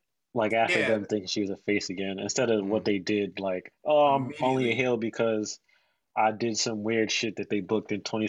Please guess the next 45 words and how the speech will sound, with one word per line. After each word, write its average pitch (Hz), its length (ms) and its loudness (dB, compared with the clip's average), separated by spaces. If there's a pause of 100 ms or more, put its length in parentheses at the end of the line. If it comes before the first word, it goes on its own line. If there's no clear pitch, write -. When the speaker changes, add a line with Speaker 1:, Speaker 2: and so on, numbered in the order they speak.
(140)
Speaker 1:
I'm 113 140 0
not 101 140 2
gonna 92 140 -8
talk - 180 -10
about 87 260 -8
that, 87 200 -4
but 90 280 -8
you, 131 120 2
you 131 200 4
get, 110 200 2
you 107 120 -2
get 98 140 -6
my - 120 -8 (120)
point. - 160 -20
Speaker 2:
Yeah, 143 280 -2
I 165 100 -4
get 208 200 0
your 190 140 -4
point, 226 260 -2
'cause 147 180 -2
then 165 240 2
they 156 100 0
get 151 180 -8
that 147 140 -2
out 139 160 2
of 135 60 -4
their 123 80 -12
system. 147 440 -12
If - 140 -20
you, - 120 -20
if 156 160 -10
your 196 140 -6
end 175 220 -2
game 135 260 -4
is 131 160 -8
Becky 151 360 -4
Lynch 131 480 -4
versus 143 260 -6
Bianca 139 640 -4 (100)
at 131 60 -14
WrestleMania 143 600 -2
with 113 120 -16
heel 165 240 -6
Becky 135 300 -2
Lynch, 139 440 -8